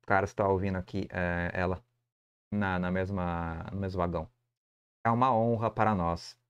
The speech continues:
pobres habitantes do meio, receber um nortista." A avó é nortista, a avó é nobre. "Oremos", continua o, o cara na T V, "oremos para que os nossos operadores de radar detectem a presença deles a tempo." E a Val continua conversando com o cara no vagão.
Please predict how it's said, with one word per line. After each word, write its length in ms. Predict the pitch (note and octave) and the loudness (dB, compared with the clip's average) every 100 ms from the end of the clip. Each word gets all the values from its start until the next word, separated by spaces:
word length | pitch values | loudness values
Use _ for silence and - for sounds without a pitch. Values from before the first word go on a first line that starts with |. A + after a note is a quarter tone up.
| _ - | _ 2
pobres 380 | B2 C3 A#2+ | 2 4 2
habitantes 440 | A#2+ A#2 A2+ G#2 - | 2 2 0 -2 0
do 120 | A#2 | 0
meio, 480 | A#2+ G#2 G2 G#2 G#2+ _ _ _ | 4 4 4 0 -4 _ _ _
receber 520 | A2 - G2 G2+ G2+ - | -6 0 2 4 2 0
um 200 | A#2+ A2 | -4 2
nortista." 680 | A2 G#2 - A2 - - - _ _ _ _ - | 2 2 0 -6 -4 -8 -8 _ _ _ _ -4
A 80 | |
avó 180 | F#2 F2 | 0 2
é 40 | F2 | 0
nortista, 460 | F#2+ G2+ F2 - - | -2 -4 -6 -10 -8
a 60 | |
avó 200 | D#2 D#2+ | -4 -2
é 160 | D#2+ E2 | -2 -2
nobre. 420 | F2+ E2 D2+ C#2 _ _ _ _ _ _ _ _ | -2 0 -2 -8 _ _ _ _ _ _ _ _
"Oremos", 580 | A#2+ A#2 C3+ C3+ C3+ - | 2 4 4 2 0 -2
continua 440 | - F#2 G2+ G2 F2+ | -8 -4 0 2 4
o, 500 | E2+ E2 - E2 E2+ | 2 0 -6 -8 -10
o 60 | - | -2
cara 220 | F2 E2+ | 0 0
na 120 | D#2+ | -4
T 140 | E2+ | -4
V, 200 | E2+ F2+ - _ _ | -2 -4 -8 _ _
"oremos 420 | - A2 C#3+ C#3 - | 0 2 2 0 2
para 200 | A#2+ A#2+ | 0 2
que 100 | A2+ | 0
os 80 | |
nossos 320 | G2 A#2 A#2 A2 | 2 0 0 0
operadores 680 | A#2+ A#2+ A2 G#2+ A2 G#2 | 2 2 4 4 4 2
de 80 | F#2+ | 0
radar 440 | A2+ G2+ F#2+ F#2+ | 0 4 4 4
detectem 600 | F#2+ G2+ F#2 F#2 - G2 | 2 0 0 0 -4 -6
a 40 | F#2 | -2
presença 340 | G2+ F#2+ F#2+ | -2 -2 -2
deles 260 | F#2 F2+ F2+ | 0 0 0
a 40 | |
tempo." 380 | F2+ F#2 F2+ - _ _ _ _ _ - | -2 -2 -4 -10 _ _ _ _ _ -2
E 60 | G2+ | 0
a 80 | |
Val 240 | F#2 F#2 F#2 | 4 2 2
continua 400 | G2+ - G2 F2+ | -2 -6 -4 -2
conversando 400 | F#2+ F#2 F#2 F2+ | 0 -2 -2 -6
com 120 | F#2 | -4
o 40 | |
cara 180 | F2 E2+ | -2 0
no 100 | F2 | 0
vagão. 300 | E2+ E2+ E2 | -2 -2 -6